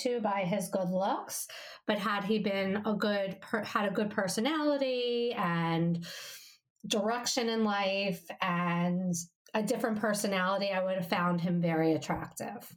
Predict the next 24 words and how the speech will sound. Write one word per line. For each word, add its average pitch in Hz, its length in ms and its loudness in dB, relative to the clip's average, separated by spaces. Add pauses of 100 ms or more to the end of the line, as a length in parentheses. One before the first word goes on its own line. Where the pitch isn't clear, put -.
(160)
But 220 160 2
what 208 120 2
I 196 120 2
learned 214 580 2
was 190 340 0
he 202 180 2
was 190 400 0
a 185 100 2
struggling 190 760 2
writer 220 800 2
who 180 480 2 (260)
had 190 160 0
never 190 340 2
really 180 340 2
had 170 540 2
a 180 120 0
career, 196 1040 2 (400)
who 180 380 2
worked 180 340 2
a 190 60 0
bunch 185 360 0
of 190 80 0
odd 180 320 2
jobs, 180 960 2